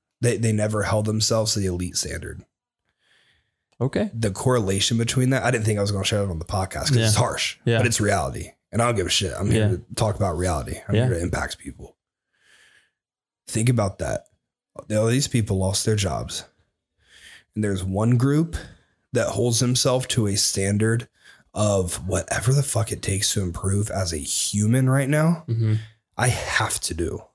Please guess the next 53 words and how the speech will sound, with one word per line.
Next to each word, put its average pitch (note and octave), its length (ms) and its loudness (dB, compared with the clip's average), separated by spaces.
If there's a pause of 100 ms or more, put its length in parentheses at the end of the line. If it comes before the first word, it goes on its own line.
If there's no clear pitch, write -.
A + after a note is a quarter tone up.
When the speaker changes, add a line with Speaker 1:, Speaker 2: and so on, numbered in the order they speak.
(300)
Speaker 1:
These A#2 200 4
are A#2 60 4
the F#2+ 140 0
elite F2 300 -4
people. - 440 -14
These B2+ 180 4
are C#3+ 60 4
the B2+ 80 0
people A2+ 300 4
that G#2+ 80 2
I G#2 40 0
never G2+ 220 0
have G2+ 160 0
to - 100 -4
ask E2 260 -2
them D2+ 120 -6
if D2+ 140 -8
they're - 160 -8
hitting D#2 220 -6
protocol. - 580 -12 (160)
Speaker 2:
Mm-hmm. A2+ 160 4
Speaker 1:
These A#2 140 4
are B2+ 80 2
people A#2+ 240 2
that A2 60 2
don't G2+ 200 -2
lie F2 220 -2
to E2 60 -4
me E2 140 -6
in C#2 80 -10
their C2+ 100 -8
check-ins. - 600 -10 (480)
These A2+ 180 4
are C3 60 4
the A#2+ 100 2
people A#2 300 2
that D2 60 -2
hold A#2 220 2
themselves A2 480 2
to A#2+ 80 2
a A#2 60 2
standard B2 320 2
that F#2+ 120 2
I G2+ 60 0
don't G2+ 100 -2
have G2+ 180 -2
to E2+ 240 -6
ever G2 260 -2
babysit E2+ 680 -4
them E2 200 -6
at D#2 60 -6
all. D2 280 -4
Speaker 2:
Mm-hmm. A2 300 6